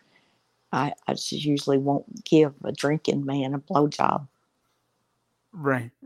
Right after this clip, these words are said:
Speaker 1: Now, I'm
Speaker 2: right.
Speaker 1: not talking about a man maybe that had one mixed drink or one glass of wine, but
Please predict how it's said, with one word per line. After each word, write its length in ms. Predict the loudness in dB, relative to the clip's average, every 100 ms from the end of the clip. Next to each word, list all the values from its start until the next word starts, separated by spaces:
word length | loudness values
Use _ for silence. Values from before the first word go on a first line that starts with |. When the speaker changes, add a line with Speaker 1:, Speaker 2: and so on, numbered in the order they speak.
| 6
Speaker 1:
Now, 160 | 8
I'm 60 | 8
Speaker 2:
right. 60 | 6
Speaker 1:
not 220 | 2 0
talking 400 | 2 2 0 -8
about 400 | -6 -6 -4 -8 _ _ _ _ _ -8
a 40 | -6
man 360 | -4 -4 -4
maybe 240 | -2 -4 -4
that 180 | -6
had 220 | -4 -6 -4
one 340 | -2 0 0
mixed 380 | -4 -4 -8 -10
drink 400 | -6 -4 -4 -2
or 80 | -2
one 300 | 0 0 0
glass 460 | -2 0 0 0 -4
of 120 | -4
wine, 560 | -2 -2 -2 -4 -4 -4
but 240 | -6